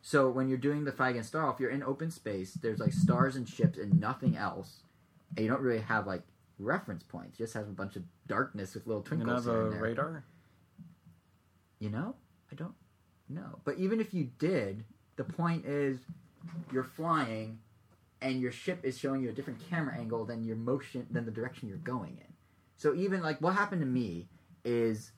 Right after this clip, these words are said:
Speaker 1: um, you, to back up, how it works when you're in these target modes, especially Starwolf, they don't fly directly in front of you. They are to your side.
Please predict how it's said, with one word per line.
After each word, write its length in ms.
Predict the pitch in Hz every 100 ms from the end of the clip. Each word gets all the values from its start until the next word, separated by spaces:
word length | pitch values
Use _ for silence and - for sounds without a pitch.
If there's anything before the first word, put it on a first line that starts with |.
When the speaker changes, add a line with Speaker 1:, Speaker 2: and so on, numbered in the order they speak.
| -
Speaker 1:
um, 500 | 104 101 95 90 85 - _ _ _ _ _ - - _ _ _ _ _ _ _ -
you, 340 | 143 131 143 127 - - 90 117 95 -
to 80 | 151
back 280 | 160 156 90
up, 200 | - -
how 180 | 135 135
it 40 | 131
works 180 | 127 -
when 100 | 110
you're 100 | 98
in 60 |
these 140 | 92 87
target 300 | 98 87 80
modes, 300 | 82 80 - - - _
especially 500 | 117 107 - 160 175
Starwolf, 560 | 151 - 117 98 82 - -
they 220 | 113 143
don't 360 | 135 127 139 -
fly 680 | - 120 110 113 117 123 - - - _ -
directly 600 | 117 104 107 107 123 110
in 100 | 101
front 280 | - 107 110
of 120 | 123
you. 300 | 139 151 180 - - -
They 180 | 110 123
are 120 | 127
to 180 | - 131
your 160 | 110
side. 540 | - - 95 69 50